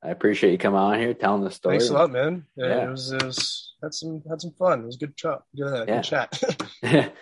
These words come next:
Speaker 1: <laughs> I, man, I didn't even, like, some of the stuff you're talking about, like, even, even knowing you from football, right? Like, I didn't know about some of this stuff. So, um, definitely a good learning experience for myself, and hopefully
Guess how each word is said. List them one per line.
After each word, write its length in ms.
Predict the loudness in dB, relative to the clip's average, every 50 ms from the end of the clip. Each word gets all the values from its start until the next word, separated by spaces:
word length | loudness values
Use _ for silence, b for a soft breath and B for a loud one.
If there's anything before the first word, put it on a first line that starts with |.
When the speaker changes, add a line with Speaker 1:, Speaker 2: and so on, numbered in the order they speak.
| B
Speaker 1:
<laughs> 80 | B B
I, 160 | 2 2 2 2
man, 220 | 0 2 2 4
I 140 | 4 4 4
didn't 180 | 4 4 4
even, 120 | 2 0 -2 0
like, 160 | 2 2 4
some 180 | 4 4 4 6
of 80 | 6
the 80 | 4 4
stuff 240 | 4 2 0 2 2
you're 100 | 0 -2
talking 280 | -2 0 0 0 0 -2
about, 160 | -4 -4 -4
like, 140 | -4 -6 -8 _ _ _ _ _ _ _ _ _
even, 400 | -2 0 2 2 2 2 -2 -6 -10 _ _ -4
even 260 | -2 -2 0 0 0
knowing 260 | 0 0 0 0 0
you 100 | -2 -2
from 240 | -2 -2 -4 -2 2
football, 360 | 0 2 4 4 4 6 6
right? 160 | 6 4 4
Like, 160 | 2 0 0
I 100 | 0 0
didn't 200 | 0 0 -2 -4
know 140 | -4 -4 -4
about 280 | -2 -2 -2 -2 -4 -4
some 200 | -6 -6 -6 -4
of 80 | -4
this 160 | -4 -6 -6 -4
stuff. 260 | -4 -2 -2 -2 -2
So, 240 | -4 -4 -4 -4 -8 _ _ _ _ _ _ _ _ _ -10
um, 300 | -6 -6 -6 -6 -8 -12 _ _ _ _ _ _ 2
definitely 360 | 2 2 2 0 -2 -2 -2
a 40 | -2
good 200 | 0 0 0 2
learning 320 | 2 0 0 0 -2 -4
experience 380 | -6 -8 -6 -4 -4 -4 -4 -6
for 120 | -6 -4
myself, 440 | -4 -4 -4 0 0 0 0 0 -2
and 120 | -6 -6
hopefully 500 | -2 -2 -2 0 0 0 0 -2 -4 -8